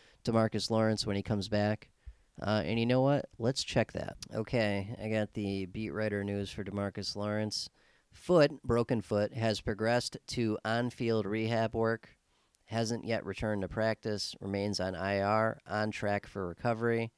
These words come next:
Pleased with his progress. It's not yet clear when he'll be designated to return from I R, but we're getting close. Within the next month or so, he'll be back. Uh, when that happens, it'll be Gregory and Lawrence. Right now, it's just Gregory. You can't really trust anyone else on that defensive line.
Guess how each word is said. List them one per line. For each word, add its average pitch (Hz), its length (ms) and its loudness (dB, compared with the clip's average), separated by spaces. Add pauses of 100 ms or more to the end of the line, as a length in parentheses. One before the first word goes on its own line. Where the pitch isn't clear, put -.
(540)
Pleased 127 360 0
with 113 160 0
his 107 180 0
progress. 113 680 2
It's - 220 -6
not 107 240 0
yet 104 240 -2
clear 101 320 -2
when 101 300 0
he'll 104 160 -2
be 95 160 0
designated 98 560 0
to - 100 -2
return 98 380 0
from 87 200 -8
I 95 220 0
R, 95 380 -2
but 117 80 4
we're 135 120 2
getting 123 240 2
close. 90 440 -2
Within 117 260 -4
the 110 80 -2
next 104 260 -4
month 98 220 -4
or 90 100 -2
so, 92 280 0
he'll 98 140 0
be 95 120 -2
back. 95 320 -6 (440)
Uh, 107 340 2
when 139 240 4
that 127 180 4
happens, 113 460 0
it'll 117 120 0
be 104 140 -2
Gregory 110 640 -4
and 101 180 -6
Lawrence. 131 540 -4
Right 110 160 -2
now, 110 220 -4
it's 107 100 -8
just - 240 -10
Gregory. 107 440 -4
You 98 60 -8
can't 98 220 -8
really 98 220 -6
trust 101 320 -8
anyone 98 300 -4
else 95 260 -6
on 95 80 -6
that 95 160 -6
defensive 95 440 -8
line. 98 360 -4